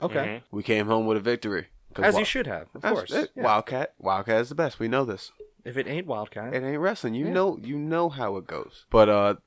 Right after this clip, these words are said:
Speaker 3: the thing that made this show so interesting for me, it was my first match I've ever worked already hurt.
Speaker 1: Okay.
Speaker 3: Couple, uh, a few weeks ago, I had, had a little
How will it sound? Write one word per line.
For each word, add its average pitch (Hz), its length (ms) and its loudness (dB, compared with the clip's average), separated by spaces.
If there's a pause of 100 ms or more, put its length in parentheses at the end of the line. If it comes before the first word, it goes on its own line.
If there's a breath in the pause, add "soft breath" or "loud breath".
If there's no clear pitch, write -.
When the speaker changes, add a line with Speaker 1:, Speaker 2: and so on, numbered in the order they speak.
(220)
Speaker 3:
the 113 140 2
thing 131 300 0
that 120 160 4
made 107 320 0
this - 380 -2 (100)
show 107 340 2
so 101 240 -4
interesting 110 480 -4
for - 160 -12
me, 104 540 -4
it 107 240 -2
was 107 220 -2
my 104 240 -4
first - 580 -2
match 104 320 -4
I've 98 120 -2
ever 98 180 -2
worked 95 280 -2
already 98 440 4
hurt. - 420 -8 (260)
Speaker 1:
Okay. 110 320 -6 (260)
Speaker 3:
Couple, 98 300 2
uh, 95 140 4
a 90 40 0
few 107 200 -2
weeks 120 240 0
ago, 117 260 2
I 98 180 2
had, 98 680 -4 (280)
had 101 180 -2
a - 20 -2
little 98 320 2